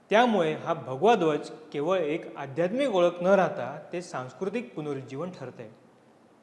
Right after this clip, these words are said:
सरसंघचालक डॉक्टर मोहनजी भागवत यांनी ध्वजाचे हे प्रतिकात्मक अर्थ स्वत्व या संकल्पनेशी कसे सुसंगत आहेत याची व्याख्या केली. स्वत्व म्हणजे भारतीय संस्कृतीच्या पुनरुत्थानासाठी दिशा देणारी भारताची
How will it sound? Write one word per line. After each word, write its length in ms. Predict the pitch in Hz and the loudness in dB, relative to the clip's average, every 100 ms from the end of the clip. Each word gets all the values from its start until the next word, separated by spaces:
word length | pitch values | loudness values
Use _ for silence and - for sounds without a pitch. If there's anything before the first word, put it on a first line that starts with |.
| _ _ _ - | _ _ _ 4
सरसंघचालक 640 | 214 269 247 247 247 254 | 4 6 2 4 4 4
डॉक्टर 300 | 220 - 208 | 2 -2 -2
मोहनजी 420 | 208 170 185 190 | 0 0 0 -2
भागवत 440 | 156 151 160 165 131 135 | -2 -2 0 -2 -2 -8
यांनी 280 | 127 143 | -10 -10
ध्वजाचे 560 | 156 123 123 165 185 180 | -10 -10 -6 -6 -4 -6
हे 140 | 135 | -6
प्रतिकात्मक 880 | 143 - - 247 208 - 160 151 - | -10 -12 -10 -2 0 0 -8 -10 -2
अर्थ 240 | 202 214 143 156 - - - - | 0 0 -2 -8 -12 -20 -20 -14
स्वत्व 420 | - 196 240 269 247 | 4 6 6 6 6
या 220 | 233 247 | 6 2
संकल्पनेशी 840 | - 175 165 226 208 156 135 185 | -2 -8 -2 -2 0 -4 -6 -8
कसे 320 | 185 - 165 269 | -8 -8 -4 -2
सुसंगत 500 | 208 196 175 165 185 | 0 -2 -2 -2 -2
आहेत 240 | 143 156 160 | -4 -6 -8
याची 220 | 127 185 | -10 -10
व्याख्या 360 | 156 120 - 143 | -12 -12 -12 -12
केली. 200 | 127 110 98 _ _ _ _ _ _ _ _ _ - | -12 -14 -18 _ _ _ _ _ _ _ _ _ -4
स्वत्व 400 | 175 240 240 233 | 4 4 6 4
म्हणजे 420 | 214 185 139 156 | 4 2 0 0
भारतीय 540 | 170 - 127 135 214 254 | -2 -8 -10 -10 -4 -2
संस्कृतीच्या 720 | 208 165 180 170 180 147 131 | -2 -2 -6 -6 -6 -4 -6
पुनरुत्थानासाठी 880 | 135 185 233 226 180 165 180 139 160 | -4 0 0 0 -6 -4 -6 -6 -8
दिशा 380 | 139 131 - 220 | -8 -10 -2 0
देणारी 380 | 180 135 135 | 0 -4 -6
भारताची 720 | 180 - 113 120 202 196 151 | -8 -10 -16 -8 -6 -6 -10